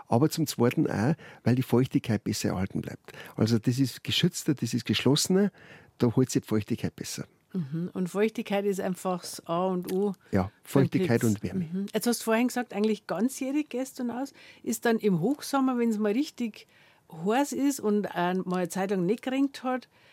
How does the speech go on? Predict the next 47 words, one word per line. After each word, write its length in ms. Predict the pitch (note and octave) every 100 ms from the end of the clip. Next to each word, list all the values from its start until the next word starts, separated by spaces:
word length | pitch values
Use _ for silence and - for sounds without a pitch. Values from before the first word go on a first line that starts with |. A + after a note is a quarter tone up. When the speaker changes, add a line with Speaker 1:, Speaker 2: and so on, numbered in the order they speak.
| _ -
Speaker 2:
ähm, 380 | G3 G3 G#3+
gibt's 300 | G3+ B3+ -
dann 160 | A3 G3+
da 160 | F3+ -
auch 220 | D3 G#3
Pilze, 380 | - D#4+ - C#4
die 120 | B3+
wo 340 | A3+ A#3 A3 -
auch 220 | F#3+ F#3 -
da 160 | F#3 G#3
noch 160 | D4+
wachsen, 420 | C#4 C4+ - C#4 C4+
oder 160 | A#3 A3
gibt's 320 | A#3 - -
da 180 | G#3+ G#3+
dann 200 | G#3 G3+
noch 80 | G3
mal 80 |
eine 80 | F#3+
Pause? 420 | F3 A#2+ D3 D3 - _ - - - - - - -
Speaker 1:
Die 80 | A2+
wachsen 280 | B2 -
auch 160 | C3 B2
da 120 | C#3
noch. 320 | B2+ G2+ - - _ _ -
Aber 200 | A#2 D#3+
da 100 | D#3+
muss 200 | D#3 D#3+
man 80 | C3+
vielleicht 320 | B2+ B2 A#2+
so 360 | - B2+ A#2 -
schauen, 400 | - G2+ C3 C3
wo 100 | B2+
so, 280 | A#2 A2+ - G#2+
ähm, 220 | - - -
Flussläufe, 600 | - D#3 - A2+ A2 A#2
Quellen 480 | - A#2+ C3 C#3+ B2
und 120 | A#2
so 120 | A2+
weiter, 260 | G#2 G#2+ A#2
wo 60 |
ein 60 | A#2
bisschen 340 | D3+ - C3
mehr 160 | A2 A#2
Feuchtigkeit 640 | - A2+ G#2+ G#2 - F2 -
ist. 200 | - - - - -
Also 180 | G#2+